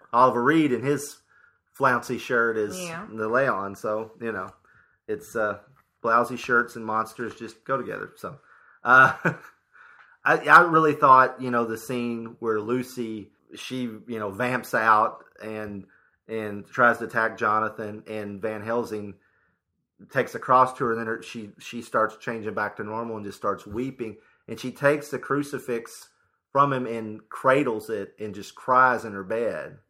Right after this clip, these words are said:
Speaker 2: Yeah.
Speaker 1: Like, I thought that was, you know, that's the first, that first indication that you get that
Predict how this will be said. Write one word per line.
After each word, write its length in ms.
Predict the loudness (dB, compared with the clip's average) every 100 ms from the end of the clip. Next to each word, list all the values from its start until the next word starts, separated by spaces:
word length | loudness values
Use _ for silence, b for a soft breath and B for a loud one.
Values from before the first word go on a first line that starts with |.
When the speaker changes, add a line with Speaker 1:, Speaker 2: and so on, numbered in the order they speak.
| -16
Speaker 2:
Yeah. 320 | -14 -14 -8
Speaker 1:
Like, 260 | 0 2 4
I 100 | 4
thought 200 | 6 4
that 240 | 4 2
was, 340 | -2 -8 -12 -10
you 120 | -6
know, 140 | -4 0
that's 320 | 2 2 0
the 120 | -6
first, 380 | 0 0 0 -4 _ b b b b b b -4
that 120 | -2
first 300 | 2 0 0
indication 540 | -6 -2 -2 -2 -6
that 200 | -10 -8
you 80 | -10
get 320 | -4 -4 -2
that 240 | -6 -8